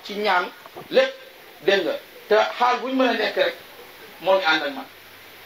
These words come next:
At yu mujj yi nga xam ne fenkat yeeg soskat yeeg jaxasekat yi léeg-léeg dañuy dem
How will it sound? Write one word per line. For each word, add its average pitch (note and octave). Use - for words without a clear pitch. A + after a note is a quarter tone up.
At C4
yu C4
mujj B3+
yi A3+
nga A3+
xam G#3
ne G3
fenkat G#3+
yeeg G3
soskat G3
yeeg F#3
jaxasekat F3
yi D#3
léeg-léeg F3+
dañuy F3+
dem D#3+